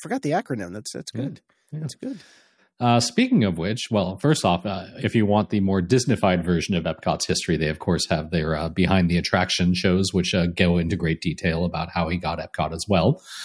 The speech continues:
Speaker 2: uh, and what ended up happening to it and how it became not the City of Tomorrow and another
Speaker 1: <laughs>
Speaker 2: theme park, but, uh,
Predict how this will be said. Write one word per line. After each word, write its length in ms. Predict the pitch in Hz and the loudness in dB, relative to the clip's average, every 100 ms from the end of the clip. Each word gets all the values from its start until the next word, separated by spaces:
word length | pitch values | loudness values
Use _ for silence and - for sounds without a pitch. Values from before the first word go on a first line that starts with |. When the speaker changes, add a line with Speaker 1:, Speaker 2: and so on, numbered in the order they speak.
| - - - | -16 -18 -2
Speaker 2:
uh, 340 | 90 90 87 90 | 2 4 4 2
and 220 | 90 85 | 0 0
what 180 | 90 92 | 2 4
ended 200 | 98 95 | 4 4
up 120 | 82 | 2
happening 420 | - 107 - 82 85 | 0 -2 0 -2 0
to 120 | 82 | 0
it 80 | 90 | 2
and 100 | 92 | 2
how 200 | 90 80 | 2 2
it 80 | 80 _ - | 0 _ -12
became 420 | 95 101 90 80 | -6 0 0 2
not 200 | 92 113 - | 0 0 -2
the 40 | |
City 260 | - 92 80 | -2 0 -2
of 80 | 85 | -4
Tomorrow 400 | 87 80 82 80 | -4 -2 -2 -2
and 240 | 78 135 92 | -4 -4 -2
another 300 | 80 - 78 | 0 0 2
Speaker 1:
<laughs> 100 | 160 | 2
Speaker 2:
theme 200 | 92 85 | 2 2
park, 300 | 90 90 - | 0 0 -4
but, 180 | 85 | -6
uh, 120 | 90 | -6